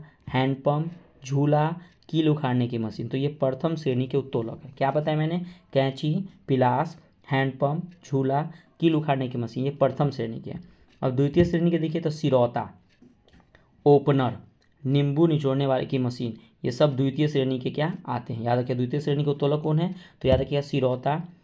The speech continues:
सॉरी सरौता हो गया, ओपनर, नींबू निचोड़ने की मशीन। और देखिए तृतीय श्रेणी के उत्तोलक कहते हैं स्टेपलर,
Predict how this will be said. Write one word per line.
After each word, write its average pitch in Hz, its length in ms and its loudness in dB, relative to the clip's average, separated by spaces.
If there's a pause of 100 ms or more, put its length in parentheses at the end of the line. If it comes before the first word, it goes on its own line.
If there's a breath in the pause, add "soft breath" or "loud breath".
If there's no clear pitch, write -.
(180)
सॉरी 135 160 2
सरौता 127 440 2
हो 147 140 4
गया, 156 200 -2
ओपनर, 143 420 -2
नींबू 131 320 0
निचोड़ने 131 380 -2
की 151 100 -4
मशीन। 123 380 -2 (340 loud breath)
और 131 60 -2
देखिए 151 200 -2
तृतीय 165 380 2
श्रेणी 175 260 2
के 175 60 -2
उत्तोलक 170 280 0
कहते 165 220 0
हैं 151 140 -2
स्टेपलर, 139 540 0